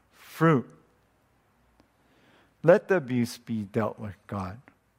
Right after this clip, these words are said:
God will deal with that. But we need to follow the Spirit, powerfully showing everyone that God is in us. God is in us. And that salvation in Jesus Christ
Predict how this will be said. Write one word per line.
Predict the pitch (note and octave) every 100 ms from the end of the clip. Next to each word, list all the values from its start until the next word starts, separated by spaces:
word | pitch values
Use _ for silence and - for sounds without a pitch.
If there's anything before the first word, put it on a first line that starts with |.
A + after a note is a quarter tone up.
| _ _ _ _ _ _ _ _ -
God | C#3+ C3
will | G#2+
deal | G2+ F#2+
with | F2+ -
that. | G2 G#2 - _ _ _ _
But | B2
we | A#2+ C#3+
need | D#3 D3+ -
to | A#2+
follow | - - C3 B2+ B2+ B2 A#2
the | A2+
Spirit, | - - - C#3 G#2 - _ _ _ _ _ _ _ _ _ _ _
powerfully | - D3+ E3+ F3+ E3 - D3+
showing | C3 - B2+ A#2+
everyone | A2 G#2+ G2 F2+ F#2 _ _ _ _ _ -
that | - - _ _ _ -
God | - C#3 D3+
is | C#3 B2
in | C3+
us. | D3+ - - _ _
God | - C3+ B2
is | A#2 A#2+
in | A#2
us. | G#2+ - - _ - - -
And | A#2 A#2
that | A#2 B2 -
salvation | C3+ A#2 A2 A2+ C3 C#3+ - D3 D3 -
in | A2 G#2
Jesus | A2 A2+ A2+ A2+
Christ | - G2 F#2 F#2+